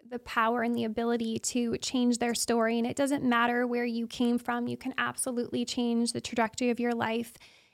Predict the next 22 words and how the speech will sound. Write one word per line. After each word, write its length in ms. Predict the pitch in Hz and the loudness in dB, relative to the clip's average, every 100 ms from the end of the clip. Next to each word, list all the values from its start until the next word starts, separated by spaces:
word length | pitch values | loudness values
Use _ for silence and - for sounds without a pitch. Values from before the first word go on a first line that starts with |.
| _ | _
And 200 | 254 254 | 2 4
there's 200 | 247 254 | 4 2
people 440 | - 262 254 254 247 | -2 -8 -2 -2 4
out 240 | 233 233 - | 4 4 0
there 240 | 233 233 | 2 2
that 180 | 226 233 | 2 2
are 280 | 233 233 233 | 6 6 4
rooting 300 | 233 214 233 | 2 0 0
for 180 | - | 0
you 240 | 233 220 226 | 0 0 0
and 200 | 233 233 | 0 0
want 200 | 233 - | -2 -4
you 180 | 247 226 | -8 -10
to 180 | - 240 | -8 -4
win. 380 | 240 - 240 240 | -4 -2 -2 -2
So, 480 | - 240 240 233 - - _ _ | 0 2 2 0 -4 -16 _ _
you 120 | 247 | 0
know, 120 | 233 233 | 2 4
really 220 | 240 240 | 2 0
focus 500 | - 233 233 247 233 - | 0 -2 -2 -4 -4 -4
on 420 | 226 233 247 247 - 233 | -4 -4 -6 -6 -8 -8
that 180 | 226 226 | 0 0